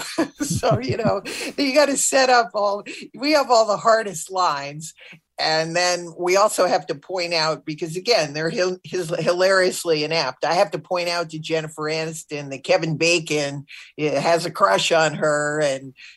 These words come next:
Speaker 1: you know, she should probably invite him to that upcoming wedding she has to go to. So, <laughs> you know, it's, we s-, we set up the stakes. I mean, when you th-,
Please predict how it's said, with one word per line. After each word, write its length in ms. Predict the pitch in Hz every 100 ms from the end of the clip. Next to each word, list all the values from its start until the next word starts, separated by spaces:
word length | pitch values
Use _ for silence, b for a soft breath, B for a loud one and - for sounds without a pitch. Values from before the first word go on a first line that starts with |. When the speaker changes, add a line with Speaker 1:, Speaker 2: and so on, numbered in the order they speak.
| -
Speaker 1:
you 100 | 165
know, 160 | 151
she 240 | 156 196 233
should 220 | - 175
probably 460 | 247 277 254 202
invite 380 | 202 170 - 226
him 180 | 233 220
to 120 | 240
that 280 | 240 240 233 - B B -
upcoming 640 | 240 - 294 269 294 294
wedding 480 | 330 370 320 208 202
she 240 | - 185
has 240 | 190 165 -
to 100 | 156
go 240 | 143 135
to. 260 | 127 123 135 - B B B
So, 520 | - - 214 - 190 - -
<laughs> 120 | -
you 100 | -
know, 100 | 180
it's, 240 | 170 165 - 190 -
we 180 | 185
s-, 200 | 208 - -
we 220 | 202 240
set 260 | 226 302 294
up 220 | 240 -
the 60 | -
stakes. 600 | - - 254 165 139 -
I 100 | 147
mean, 260 | 175 175 165
when 120 | 170
you 100 | 165
th-, 280 | 160 -